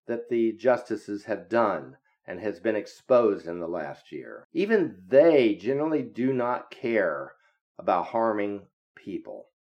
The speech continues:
What does that say about us as Americans? How much worse can America get? Much worse. People, if we as a country re-elect Donald Trump, who has already proven to be a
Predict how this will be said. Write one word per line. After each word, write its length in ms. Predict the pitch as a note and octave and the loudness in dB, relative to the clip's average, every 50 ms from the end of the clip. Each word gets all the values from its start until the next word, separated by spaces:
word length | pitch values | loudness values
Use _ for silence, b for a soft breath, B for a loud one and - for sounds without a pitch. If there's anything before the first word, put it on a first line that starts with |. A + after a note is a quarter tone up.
| _ _ _ _ _ - | _ _ _ _ _ -6
What 200 | B2+ D3 D3 - | -6 -6 -4 -2
does 160 | D#3+ C3+ A2+ | -4 -2 0
that 240 | B2+ C3 A2+ - - | 0 -2 -2 -2 -4
say 520 | - - - G#2+ G#2+ G#2 G2 F2+ F2 D#2+ - | -12 -14 -6 -2 0 0 0 -2 -4 -6 -8
about 480 | - F2 E2+ F2 E2+ E2 D#2 B1+ - - | -10 -10 -8 -8 -8 -8 -8 -10 -10 -12
us 260 | C2+ C2 - - - _ _ _ _ - D#2 | -14 -14 -14 -16 -18 _ _ _ _ -20 -20
as 100 | D#2+ D#2+ | -18 -16
Americans? 640 | D#2 D#2 D#2+ D2+ C#2+ C2+ A#1+ - _ - - - _ - | -16 -14 -12 -12 -12 -12 -12 -14 _ -20 -20 -20 _ 0
How 160 | - D#3+ G#3 | 0 2 2
much 240 | B3 A#3 - - A#2 | 2 -2 -6 -8 -10
worse 560 | A2 A2+ B2 D#3 F3+ D3 A2+ G2 - - - - | -6 -2 0 2 2 2 2 0 -2 -8 -16 -10
can 140 | B2+ A#2 | -8 -6
America 760 | A2+ A2 A2 A#2 A#2+ B2+ C3 B2 B2 - B2+ A#2+ A#2+ A#2 - _ _ _ _ _ _ - | -6 -4 -2 -2 0 2 0 0 0 -2 -2 -2 -4 -6 -10 _ _ _ _ _ _ -2
get? 400 | B2 C3 B2 - - - - - - _ _ _ _ _ - | 0 2 2 2 0 -6 -16 -20 -20 _ _ _ _ _ -20
Much 420 | D#2+ E2+ F2+ F2+ E2+ - - - | -14 -10 -8 -8 -8 -8 -10 -16
worse. 360 | D2 C#2 A#1+ A#1 - - - - _ _ _ _ _ _ - | -16 -16 -16 -16 -16 -20 -20 -20 _ _ _ _ _ _ -12
People, 520 | - G#2 G2 - - A2+ B2+ - - - _ _ _ - | -8 -8 -8 -6 -4 -4 -4 -4 -6 -12 _ _ _ -20
if 140 | E2 D#2 E2+ | -20 -18 -14
we 640 | E2 F2+ G#2+ C3 C#3 C#3 B2+ A2+ A2 A2 A2 G2+ F2 | -8 -4 -2 -2 0 0 0 2 0 0 -2 -6 -10
as 100 | D#2 F2+ | -14 -14
a 40 | G2+ | -10
country 500 | G#2 - B2 A#2+ A2+ - G#2 G2 F2+ F2+ | -4 -4 -4 -4 -4 -6 -8 -6 -6 -6
re-elect 500 | F2 F2 G2 G#2 G#2 G#2 G#2+ G#2 G#2 - | -6 -4 -2 0 0 0 0 -2 -4 -4
Donald 340 | G#2+ F#2+ G2+ F#2+ F#2+ F#2+ - | -6 -6 -4 -4 -6 -8 -10
Trump, 340 | - G#2 G2+ G#2+ A2 G#2 - | -8 -6 -6 -6 -6 -8 -10
who 120 | - F#2 | -12 -12
has 100 | F2 F2 | -10 -8
already 300 | F#2+ F2+ G#2 G#2+ G2 F#2 | -6 -4 -2 -2 -4 -4
proven 500 | F2 - _ - A2 A2 G#2+ G#2 G#2+ G#2 | -8 -10 _ -6 -6 -4 -4 -4 -6 -8
to 60 | F#2+ E2+ | -8 -8
be 320 | G2+ G2+ G2+ G2+ G2+ - - | -6 -4 -4 -4 -6 -6 -8
a 120 | - D2 | -12 -12